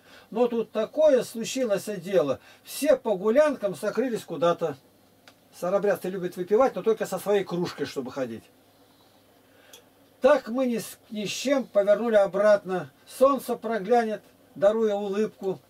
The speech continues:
И я запел про скорбящего брата. Слышала мама забывшую урывку?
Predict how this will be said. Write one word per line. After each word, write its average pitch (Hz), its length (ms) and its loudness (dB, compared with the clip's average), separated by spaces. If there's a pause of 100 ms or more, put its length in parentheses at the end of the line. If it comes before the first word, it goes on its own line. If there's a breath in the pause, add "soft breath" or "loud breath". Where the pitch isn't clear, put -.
(300 loud breath)
И 202 60 -8
я 220 140 4
запел 214 600 2
про 175 120 -6
скорбящего 226 800 -2
брата. 185 560 2 (340 soft breath)
Слышала 220 460 0
мама 180 400 -2 (160 soft breath)
забывшую 196 640 -2
урывку? 143 500 -4